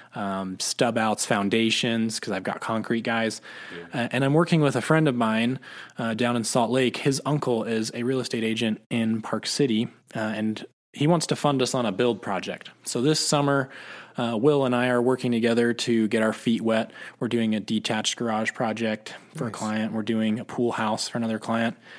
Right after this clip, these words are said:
Speaker 1: So kinda to get our feet wet on the whole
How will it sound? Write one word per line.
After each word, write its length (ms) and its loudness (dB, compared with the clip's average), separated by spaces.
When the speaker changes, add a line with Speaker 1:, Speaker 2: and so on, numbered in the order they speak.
Speaker 1:
So 160 -4
kinda 240 2
to 100 0
get 140 4
our 140 2
feet 260 0
wet 220 4
on 160 2
the 80 0
whole 340 2